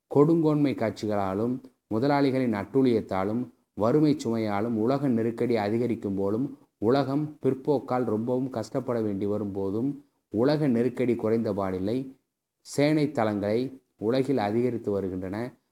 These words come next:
மகா யுத்தத்தில் முன்னிருந்த சேனை தளங்களை விட எண் மடங்கு அதிகரிக்கின்றன. இத்தியாதி வியார்த்தங்களால் உலக மக்கள் இனி வரும் மாபெரும் யுத்தத்தில் மடியப் போகிறார்கள். இனி வரும் யுத்தம் உலகில்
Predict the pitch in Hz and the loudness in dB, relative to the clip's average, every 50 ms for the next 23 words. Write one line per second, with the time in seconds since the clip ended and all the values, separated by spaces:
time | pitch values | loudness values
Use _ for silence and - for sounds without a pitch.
0 | _ _ - 104 107 107 113 135 139 139 135 113 113 113 - 139 131 131 - 139 | _ _ -2 0 0 0 2 0 2 2 2 0 0 -2 -2 -4 -2 -2 -2 -2
1 | 120 107 110 113 117 117 117 107 104 101 98 120 131 127 - - 120 123 131 139 | 0 0 0 0 0 0 0 0 -2 -2 -2 -4 -4 -4 -4 -2 -2 0 0 0
2 | 131 - - 113 107 107 107 104 101 98 92 90 87 95 98 101 95 98 113 131 | -2 -2 -2 -4 -2 -2 -2 -2 -2 -2 -2 -4 -4 -2 -2 -2 -2 -2 -4 -6
3 | - _ _ _ _ _ - 95 113 131 139 139 135 123 120 127 139 139 131 113 | -10 _ _ _ _ _ 0 2 4 6 6 6 4 2 0 0 -2 0 0 0
4 | 104 104 113 110 117 110 104 - - 95 95 95 104 120 123 117 107 98 - - | 0 0 0 2 0 0 -2 -2 -4 -6 -4 -4 -4 -2 -2 -2 -2 -2 -2 0
5 | 139 135 135 131 127 123 135 139 143 139 - - _ _ _ - 95 107 113 120 | 0 2 2 0 0 0 0 0 -2 -2 -6 -12 _ _ _ -2 0 2 2 2
6 | 113 110 113 107 101 95 92 98 107 120 120 117 107 98 104 120 135 135 143 139 | 0 -2 -2 -2 -2 -2 -2 -2 -2 -4 -4 -6 -4 -2 0 0 0 0 0 0
7 | 123 113 101 117 - 117 123 120 - - _ _ _ - 101 107 107 104 101 110 | -2 -2 -4 -4 -4 -4 -4 -4 -6 -12 _ _ _ -2 0 0 2 2 2 0
8 | 131 139 127 98 98 107 117 123 127 127 131 131 123 104 107 107 113 131 127 117 | 0 0 0 0 0 0 0 0 0 0 0 0 0 -2 -2 -2 -2 -2 -2 -2
9 | 117 123 120 107 104 104 110 120 127 120 - - 110 104 101 101 101 101 98 95 | 0 -2 -2 0 0 0 0 0 -2 -2 0 0 0 2 2 0 -2 -2 -2 -4
10 | 95 113 127 139 135 - - _ _ _ 101 107 113 113 110 110 120 139 139 135 | -4 -4 -4 -4 -6 -10 -18 _ _ _ 0 2 2 2 2 2 2 2 2 2
11 | 113 101 107 110 - - 123 135 151 151 151 - _ _ _ - 98 101 120 139 | 2 0 0 -2 -4 -4 -2 -2 -2 -4 -6 -10 _ _ _ -2 0 4 4 4
12 | 143 131 - 117 120 127 135 139 135 135 | 4 2 2 0 0 0 0 -2 -4 -8